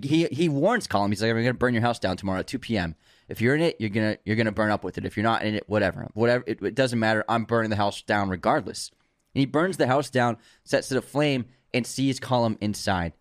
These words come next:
Doesn't even bother to say, "Hey, do you really wanna do this? Do you really wanna die inside of here?" He just walks away with, with Colm's dog. So that's something that the first, that's the, something the early Podrick in this film would never conceive of doing, but he was pushed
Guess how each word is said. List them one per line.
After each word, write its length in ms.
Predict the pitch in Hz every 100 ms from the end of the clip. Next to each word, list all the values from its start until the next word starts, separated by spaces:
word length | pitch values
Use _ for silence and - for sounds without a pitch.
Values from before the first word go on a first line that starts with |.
| _ -
Doesn't 280 | 135 139
even 320 | 139 127 117 98 -
bother 320 | 120 120 113
to 60 | 104
say, 280 | - 104
"Hey, 380 | 98 127 113 95 - _ _ _ _ _ - - -
do 80 | -
you 100 | 127
really 160 | 127 127
wanna 260 | 117 107
do 120 | 101
this? 140 | 113 104
Do 100 | 107
you 60 |
really 140 | 110 113
wanna 200 | 104 95
die 200 | 101 104
inside 280 | 101 92 90
of 80 |
here?" 80 | 90
He 80 | 95
just 160 | 120 123
walks 320 | 117 117 -
away 240 | 110 120
with, 140 | 104 - -
with 180 | - 98
Colm's 360 | - 98 101 -
dog. 340 | - 117 -
So 240 | - 95 - - -
that's 220 | - 175
something 300 | - 170 151
that 280 | 147 123 - _ _ _ _
the 160 | - 127
first, 520 | - 156 156 - - _ -
that's 200 | 156 -
the, 140 | -
something 300 | - 175 151
the 120 | 131
early 500 | 131 143 139 131 107 - _ -
Podrick 440 | 139 160 113 - -
in 80 |
this 160 | 110 101
film 220 | 117 113
would 200 | 104 165
never 380 | 165 175 180 175
conceive 500 | - 180 - 269 294
of 160 | 214 120
doing, 320 | 107 92 87
but 180 | - -
he 120 | 190
was 160 | 180
pushed 560 | - - - 202 - -